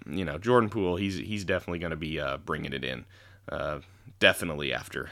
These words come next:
<laughs> after his performance in the finals, 'cause he showed up in the finals. He did. He's a great sixth man. And I think if you give him the start, he will progress. I mean, I saw him put up a couple thirty-point games in the regular se-, or in the playoffs in regular seasons. This guy is good.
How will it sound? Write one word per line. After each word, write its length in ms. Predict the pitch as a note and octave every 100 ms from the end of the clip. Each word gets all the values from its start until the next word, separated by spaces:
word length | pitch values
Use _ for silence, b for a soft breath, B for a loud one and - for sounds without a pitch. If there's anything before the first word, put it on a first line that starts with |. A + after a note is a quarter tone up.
| B
<laughs> 100 | -
after 280 | - G2+ F2
his 160 | F2 D2
performance 540 | E2+ - E2 D#2 -
in 80 | E2
the 60 |
finals, 440 | D2 G#2 G#2 G2 F#2
'cause 180 | A#2+ G#2+
he 120 | A2
showed 300 | - D3+ F3+
up 160 | G3
in 60 | B2
the 60 | F2
finals. 420 | - D2+ D2 -
He 120 | G#2
did. 200 | C3+ A#2
He's 200 | G#2 G2+
a 80 | F#2
great 520 | - E2 E2+ F#2 -
sixth 340 | - B2+ - D#2+
man. 260 | D2+ D#2 B B B B B
And 120 | - G2
I 120 | A2
think 200 | B2+ A2+
if 100 | A2+
you 100 | G#2
give 220 | G#2+ A2
him 140 | A#2
the 80 | F#2
start, 340 | - B2 A#2 -
he 140 | G#2
will 260 | F2+ G2+ G2
progress. 580 | G2+ D2+ G2 A2 F2
I 60 | -
mean, 120 | A2+
I 100 | A2
saw 220 | D#3 G3
him 80 | F3
put 120 | C#3
up 140 | C3 G#2+
a 40 |
couple 260 | G#2 A2 G2+
thirty-point 520 | A2 A2 G2+ G#2+ F#2
games 340 | F2 D#3+ D3
in 60 | F2
the 60 | F2+
regular 340 | G2+ D3 B2
se-, 240 | - D#2 -
or 140 | F#2+
in 80 | G2
the 60 | F2+
playoffs 400 | A2+ D3+ B2 -
in 80 | E2+
regular 320 | A#2 F3 -
seasons. 500 | - D2+ - - - b b b b b
This 140 | F#2+
guy 160 | - G#2+
is 120 | E2
good. 320 | - A#2+ F#3